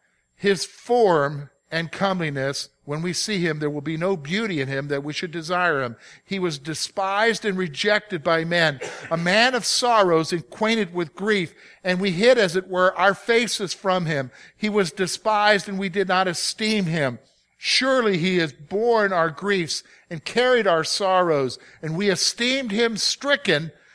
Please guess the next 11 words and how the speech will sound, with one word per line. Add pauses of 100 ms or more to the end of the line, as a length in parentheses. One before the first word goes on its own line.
(120)
smitten
by
God,
and
afflicted." (1300)
Jesus (440)
was
not
just
somebody
who